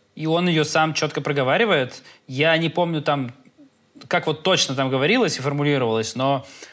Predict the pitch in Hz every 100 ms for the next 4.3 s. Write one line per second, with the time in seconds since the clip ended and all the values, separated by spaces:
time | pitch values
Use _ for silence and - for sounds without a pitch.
0 | - - 165 196 185 165 156 156 147 143
1 | - - - 147 160 170 156 160 190 254
2 | 156 156 156 151 165 165 139 156 - 143
3 | 156 143 208 160 147 139 120 123 135 117
4 | - - -